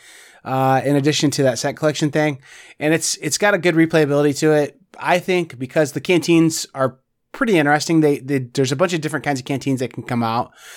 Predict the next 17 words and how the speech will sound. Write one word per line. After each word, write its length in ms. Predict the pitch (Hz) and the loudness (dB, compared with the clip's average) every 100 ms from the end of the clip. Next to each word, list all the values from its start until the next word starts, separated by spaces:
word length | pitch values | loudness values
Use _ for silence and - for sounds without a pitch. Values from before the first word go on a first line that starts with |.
| - - | -20 -8
The 80 | 135 | -4
gear's 320 | 131 220 226 | 2 2 2
a 40 | 156 | 4
little 220 | 147 139 | 4 4
different, 460 | 131 131 160 160 - - - - | 2 0 0 -2 -4 -16 -18 -6
so 160 | - | 2
you 60 | 156 | 4
have 140 | 165 | 4
different 300 | 151 156 170 | 0 -4 -6
unique 300 | 139 151 160 | -4 0 0
sets 200 | 156 156 | 0 -4
of 60 | 135 | -4
gear 160 | 131 151 | 0 2
every 140 | 135 | 0
time 140 | 131 123 | 0 -4
you 80 | |
play. 300 | 117 120 127 | -2 -4 -4